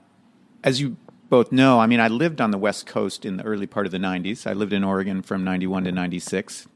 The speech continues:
And there was a tradition of holiday beers, but in Oregon anyway, and on the West Coast in general, not so much with spices.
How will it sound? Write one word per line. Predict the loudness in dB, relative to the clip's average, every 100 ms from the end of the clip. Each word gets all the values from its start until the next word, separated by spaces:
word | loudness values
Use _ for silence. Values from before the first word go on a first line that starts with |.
| 0
And | 4
there | 6
was | 4 2 0
a |
tradition | -4 -2 -2 0 -2 -4
of | -2
holiday | 2 2 2 -2
beers, | -2 -2 -4 -2
but | 2 2 2 _ _ _ _ -20 -20 -20 -20 _
in | 2
Oregon | 4 4 4 4 4
anyway, | 2 2 2 0
and |
on | 0 0
the | 2
West | 0 0
Coast | -2 -2
in | -2 -2
general, | 0 0 0 -2 -6 _ _ _ 2
not | 4 4
so | 2
much | 2 2
with | -2
spices. | -2 0 0 0 -8 -12 -16 -20